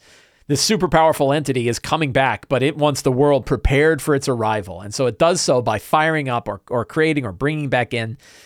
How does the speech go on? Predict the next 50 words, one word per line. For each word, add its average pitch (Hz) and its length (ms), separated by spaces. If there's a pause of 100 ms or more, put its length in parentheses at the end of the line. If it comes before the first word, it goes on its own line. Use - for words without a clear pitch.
these 120 220
beings 151 480
called 110 220
heralds. 107 500
And 117 100
a 117 60
herald 170 400
may 139 160
be 123 280
a 98 60
construct, 156 640
it 95 120
may 107 140
be 101 140
a 98 40
physical 107 400
entity, 135 320
it 98 80
may 98 140
be 98 240 (240)
something 120 280
in 107 60
the 98 80
data 139 260
sphere, 123 340
maybe 95 260
all 90 120
three. 151 480 (520)
And 131 420
they're 147 260 (280)
powerful 175 420
entities, 120 320
bigger 160 240
than, 143 160
like, 135 140
a 135 60
normal 131 380
person 113 460
would 101 160
be, 90 300 (340)
right? 113 280 (480)
That 143 300 (180)
kind 165 160
of 139 100
prepare 170 380
the 175 120
world 147 260
for 139 120
the 120 100
coming 104 520